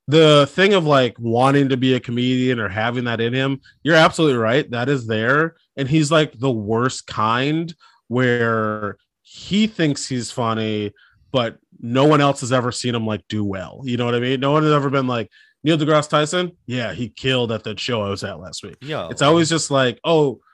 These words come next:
Speaker 1: he's a comedian, but he's more just, like, mean on Twitter." Like, that's kinda who he is, right?
Speaker 2: He has
Speaker 1: Like
Speaker 2: a career, but sheerly out of will and work ethic.
Speaker 1: Right.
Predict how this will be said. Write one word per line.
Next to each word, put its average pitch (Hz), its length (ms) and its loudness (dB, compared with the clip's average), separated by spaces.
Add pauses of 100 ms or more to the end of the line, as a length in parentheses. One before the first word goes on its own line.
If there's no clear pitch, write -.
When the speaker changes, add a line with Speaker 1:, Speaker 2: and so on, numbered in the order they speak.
(340)
Speaker 1:
he's 202 200 0
a 214 60 0
comedian, 180 600 4
but 151 120 2
he's 151 120 0
more 208 160 2
just, 220 180 -6
like, 170 180 0
mean 135 440 2
on 131 240 0
Twitter." 139 640 0
Like, 117 160 -6
that's 123 220 -4
kinda 127 260 0
who 127 160 0
he 131 140 2
is, 139 320 -2
right? 120 320 -4 (200)
Speaker 2:
He 113 120 -8
has 110 160 -2
Speaker 1:
Like 123 120 2
Speaker 2:
a 120 40 0
career, 120 420 -2
but 107 180 -10
sheerly 120 520 -6
out 110 100 -2
of 92 140 -6
will 98 340 -6
and 101 140 -10
work 90 240 -10
ethic. 87 360 -10
Speaker 1:
Right. 110 420 -2